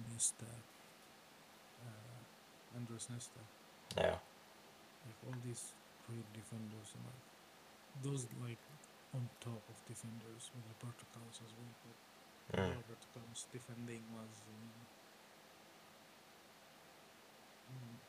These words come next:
Speaker 1: not always awesome, uh, but he's, he's in the top,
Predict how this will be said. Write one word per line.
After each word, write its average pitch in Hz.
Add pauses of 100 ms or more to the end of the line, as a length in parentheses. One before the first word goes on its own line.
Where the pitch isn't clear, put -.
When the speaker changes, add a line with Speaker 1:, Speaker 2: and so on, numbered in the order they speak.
(260)
Speaker 1:
not 123 (440)
always 120
awesome, 117 (800)
uh, 113 (1500)
but - (760)
he's, 127 (100)
he's 113
in 107
the 110
top, 101